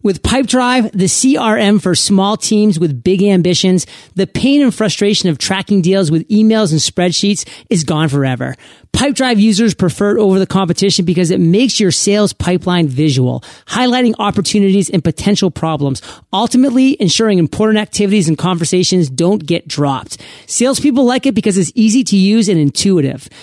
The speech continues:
Managers love it because they don't need to nag their team to use their C R M. Some other cool things about Pipedrive are its forecasting ability, I O S and Android mobile apps, useful integrations with Google Apps, MailChimp, Zapier, Yesware, and more, plus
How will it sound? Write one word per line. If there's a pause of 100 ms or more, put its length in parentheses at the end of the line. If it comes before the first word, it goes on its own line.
(100)
Managers
love
it
because
they
don't
need
to
nag
their
team
to
use
their
C
R
M. (380)
Some
other
cool
things
about
Pipedrive
are
its
forecasting
ability, (300)
I
O
S
and
Android
mobile
apps, (220)
useful
integrations
with
Google
Apps,
MailChimp,
Zapier,
Yesware,
and
more,
plus